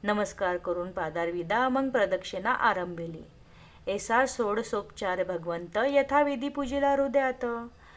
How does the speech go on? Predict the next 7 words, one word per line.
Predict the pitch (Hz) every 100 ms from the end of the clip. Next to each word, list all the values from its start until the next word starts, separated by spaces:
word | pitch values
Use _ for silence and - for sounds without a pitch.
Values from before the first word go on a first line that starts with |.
| - -
मग | 220 240
प्रार्थना | 247 202 185 202
आरंभली | 190 180 180 175 165 165
भोवत, | 175 170 165
वर | 226 302 311
प्रसाद | 311 294 277 285 294
मागवया | 285 262 214 185 156 156